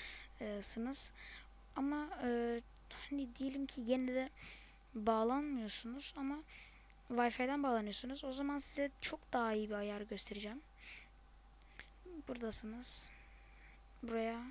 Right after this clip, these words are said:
A ve Ethernet'e tıklıyorsunuz. Ethernet'e geliyorsunuz.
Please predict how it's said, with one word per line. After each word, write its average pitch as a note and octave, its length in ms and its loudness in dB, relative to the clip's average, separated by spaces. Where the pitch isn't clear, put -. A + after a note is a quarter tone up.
A A3+ 240 2
ve A3+ 120 0
Ethernet'e A3 520 -4
tıklıyorsunuz. G#3 920 -10
Ethernet'e G#3+ 600 0
geliyorsunuz. G3+ 840 -6